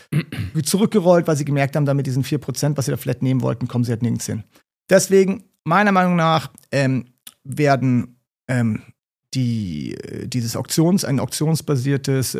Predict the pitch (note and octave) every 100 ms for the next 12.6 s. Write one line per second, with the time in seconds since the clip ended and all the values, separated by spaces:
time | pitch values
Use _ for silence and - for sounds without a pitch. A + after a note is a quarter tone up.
0 | B2 C3+ D3+ D3 C#3 C3+ C3 C3 - C3+
1 | C3 A2 D#3 F3+ - B2+ B2+ C3 G#3+ G3+
2 | F#3 F3 F3 - _ - F3 F#3 D#3 -
3 | B2 - A3 C4 C#4 - _ _ _ _
4 | F#3 F3+ F3+ F#3+ - D3 C3 - - D3+
5 | C#3 - C#3 C3 B2+ - D3+ C3 - F3+
6 | G#3+ F3 E3+ F#3 G3 - - _ _ -
7 | C#3+ C#3+ - C#3+ - C3 C#3 C#3+ F#3 F3
8 | F3+ - E3+ - D#3 E3 D#3 E3 D3+ D#3
9 | D3+ - C#3 - C#3 D3 D#3+ D3+ D3 D3+
10 | D3 D3 C#3 C3+ B2+ D#3+ - D3 - B2
11 | D#3+ D#3+ F#3 - - - C#3+ C#3 - D#3+
12 | - C#3 B2+ A#2+ -